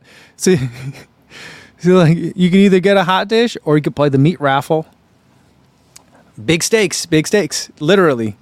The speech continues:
And steaks and steaks, get it? Homonyms. <laughs> Uh, anyway, that's fine. <laughs>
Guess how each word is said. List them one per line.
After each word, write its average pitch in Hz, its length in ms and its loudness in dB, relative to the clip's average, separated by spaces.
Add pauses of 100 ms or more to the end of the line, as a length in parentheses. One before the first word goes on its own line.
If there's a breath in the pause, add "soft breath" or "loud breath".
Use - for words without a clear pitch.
(180)
And 123 240 -2
steaks - 400 -8
and 107 180 -14
steaks, - 360 -12
get 104 160 -14
it? 110 120 -16 (560)
Homonyms. 117 500 -10 (260)
<laughs> 214 1160 -6 (840 loud breath)
Uh, 165 600 -6 (840)
anyway, 110 240 -14 (140)
that's 143 160 -18
fine. - 180 -12 (2500 loud breath)
<laughs> 151 260 -8